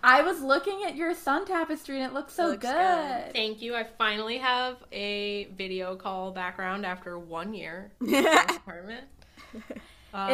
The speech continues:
Speaker 3: and then,
Speaker 1: looks
Speaker 3: like,
Speaker 1: like
Speaker 3: the
Speaker 1: in the
Speaker 3: whole
Speaker 1: best
Speaker 3: rest of the
Speaker 1: way.
Speaker 3: team also was like, "Ooh, what's that tapestry?" So, um,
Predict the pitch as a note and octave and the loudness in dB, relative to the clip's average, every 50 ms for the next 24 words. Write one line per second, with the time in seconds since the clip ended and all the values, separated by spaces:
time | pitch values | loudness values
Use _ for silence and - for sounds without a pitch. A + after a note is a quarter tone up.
0 | C#4 A3+ - B3+ A#3+ A#3 A#3+ C4 C4 C4+ C4+ B3+ A#3+ A3+ G4 F#4+ G#3+ G#3+ B3 C#4+ | 2 2 2 2 4 4 4 4 4 6 6 8 8 6 4 4 2 2 2 4
1 | C#4 C4+ B3 A#3+ A3+ G#3 A3 A3 A3 - - A3 G#3 G#3 G#3 G#3 G#3 G#3 G3+ A3+ | 4 4 4 4 6 6 6 4 4 2 0 0 0 2 0 -2 -2 -4 -2 -2
2 | A3+ A3 A3 G#3+ G#3+ - - G3 F#3+ F#3 G3 G3 G3 - - G#3 G#3 G3+ G3+ G3+ | -2 -2 -2 -4 -6 -4 -4 -2 0 0 0 -2 -4 -6 -4 -4 -4 -2 -4 -4
3 | G3+ G3+ G3+ G3+ G3 G3 G3+ G#3+ - - - - - - - - _ _ - G3 | -4 -6 -6 -8 -10 -10 -12 -14 -18 -20 -20 -20 -20 -20 -20 -20 _ _ -12 -10
4 | F#3+ - G3 F#3 F3+ F#3 - - G3 G3 F#3+ F#3+ F#3+ F3+ F3+ F3+ F3+ - - F#3 | -8 -2 -2 -2 -2 -2 -4 -4 -2 -2 0 0 0 -2 -2 -4 -4 -4 -2 0
5 | F3 F3 E3+ - - - - - F#3 F3 F3 F3 - F#3+ F#3+ - - - F3+ F3+ | 0 0 0 -4 -8 -12 -10 -6 -4 -4 -4 -6 -8 -10 -12 -10 -10 -8 -6 -6
6 | F3 F3+ F3+ F3+ F3 - - - - F3 E3+ E3+ - - - - - - - - | -6 -8 -8 -10 -10 -12 -12 -10 -10 -8 -8 -8 -10 -12 -16 -20 -20 -20 -20 -20
7 | - - - - - - F3 F3+ G3 - | -20 -20 -16 -14 -12 -12 -12 -12 -14 -16